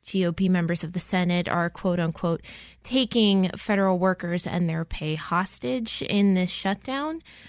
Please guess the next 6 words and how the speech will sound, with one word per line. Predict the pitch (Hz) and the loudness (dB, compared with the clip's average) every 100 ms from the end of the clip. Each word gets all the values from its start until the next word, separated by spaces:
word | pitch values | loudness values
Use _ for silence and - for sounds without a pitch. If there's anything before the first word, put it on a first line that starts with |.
| - - - | -20 -14 -2
Um, | 185 180 175 165 226 | 2 2 2 0 -2
there | 196 190 180 | 0 2 2
was | 185 | -2
definitely | - 190 - 190 - 190 185 180 | 0 -2 2 0 2 0 2 2
a, | 170 170 165 156 - | 0 0 0 -2 -6
a | - 170 | -8 -8